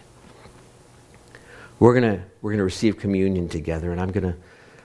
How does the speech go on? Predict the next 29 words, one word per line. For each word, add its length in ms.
I'm 160
gonna 140
suggest 760
that 160
during 340
that 240
time 400
that 120
maybe 520
you 420
pray, 680
and 120
maybe 220
there's 200
somebody 340
here 380
that 140
needs 380
to, 300
needs 220
to 80
hear 180
a 60
word 300
that 120
you 180
have 260
for 160
them. 320